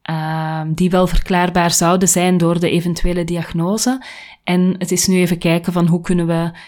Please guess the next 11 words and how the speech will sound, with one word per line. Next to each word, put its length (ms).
eh, 540
de 120
dagen 380
misschien 720
lichter 500
maken, 760
eh, 300
de 120
wereld 360
voorspelbaarder 840
maken, 520